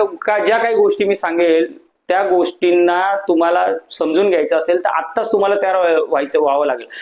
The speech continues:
आणि मी तुम्हाला ही गोष्ट आधी सांगतो की माझे जे आधीचे व्हिडिओ आहेत, त्या व्हिडिओमध्ये ज्या ज्या गोष्टी मी सांगितल्या आहेत, जा माझ्या चॅनलवरती, माझ्या आधीचे व्हिडिओ बघा आणि समजून घ्या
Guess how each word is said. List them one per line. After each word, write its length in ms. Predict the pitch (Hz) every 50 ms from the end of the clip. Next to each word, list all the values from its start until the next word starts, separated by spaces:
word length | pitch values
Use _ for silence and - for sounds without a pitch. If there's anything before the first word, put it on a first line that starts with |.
| - - -
आणि 140 | - 214 233
मी 100 | 247 240
तुम्हाला 220 | 240 226 233 226
ही 60 | 202
गोष्ट 240 | 233 226 220 208 240
आधी 200 | 226 196 180 214
सांगतो 280 | - 196 175 165 160 175
की 100 | 170 208
माझे 340 | 202 196 170 170 175 196
जे 100 | 208 214
आधीचे 340 | 240 220 190 175 202 202 220
व्हिडिओ 280 | 208 180 180 170 180 180
आहेत, 320 | 185 170 156 151 156 165 165
त्या 100 | - 190
व्हिडिओमध्ये 500 | 175 165 160 170 185 180 185 180 202 196
ज्या 140 | - 175 170
ज्या 160 | 165 165 202
गोष्टी 320 | 202 196 196 170 - - 196
मी 120 | 196 190
सांगितल्या 440 | 180 - 160 156 165 165 165 170 165
आहेत, 140 | 151 151 - - - - - - - _ _ _ - 131 127
जा 140 | 175 214 240
माझ्या 280 | 233 214 208 208 208
चॅनलवरती, 520 | 196 180 160 165 160 156 160 160 160 190 196
माझ्या 260 | 185 175 175 185 190
आधीचे 300 | 175 165 170 170 185 196
व्हिडिओ 280 | 185 175 165 175 185
बघा 480 | 175 165 165 151 175 190 185 170 180 190 - - - - - -
आणि 140 | - 156 170
समजून 460 | 170 165 160 151 160 165 185 196 180
घ्या 160 | 151 147 120